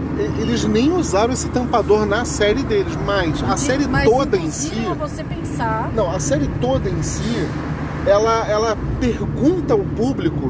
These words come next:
Speaker 1: né? Você, você que assistiu, ouvinte, você sabe dizer tão bem quanto qualquer um, né? Que é uma, a, a Black Mirror deixa a questão aberta de qual, qual é o valor da sua privacidade. O quanto você tá disposto a amputar a sua privacidade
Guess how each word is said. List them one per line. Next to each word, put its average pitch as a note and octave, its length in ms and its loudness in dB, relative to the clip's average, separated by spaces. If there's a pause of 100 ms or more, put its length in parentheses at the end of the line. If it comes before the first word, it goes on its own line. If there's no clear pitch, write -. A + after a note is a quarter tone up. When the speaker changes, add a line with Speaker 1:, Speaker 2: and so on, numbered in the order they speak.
(120)
Speaker 1:
né? G#3 260 0
Você, - 260 -2
você C4 280 -2
que - 160 -2
assistiu, - 580 0
ouvinte, D3 480 0 (480)
você - 120 -2
sabe - 220 0
dizer G#3+ 260 2
tão A3+ 180 0
bem F#3 220 -2
quanto G3+ 200 -2
qualquer F#3 280 -2
um, F#3+ 200 -2
né? F3 160 -4 (680)
Que A3+ 220 -2 (180)
é A3+ 60 2
uma, C#4 180 0 (300)
a, - 480 -4
a - 20 0
Black A3+ 240 2
Mirror C4 240 2
deixa C#4 260 0
a - 40 0
questão B3 400 0
aberta G#3 400 2
de A3 120 -2 (160)
qual, B3+ 220 4 (120)
qual B3 200 4
é C4 60 4
o C#4+ 80 0
valor B3+ 460 2
da B3+ 120 0
sua C4 160 -2
privacidade. G3 800 0
O - 1400 -4
quanto C#4 300 2 (440)
você A3 180 0
tá A#3 140 2
disposto A3 560 0
a A#3+ 60 4
amputar C4+ 680 2
a A#3 80 0
sua - 200 0
privacidade E3+ 760 0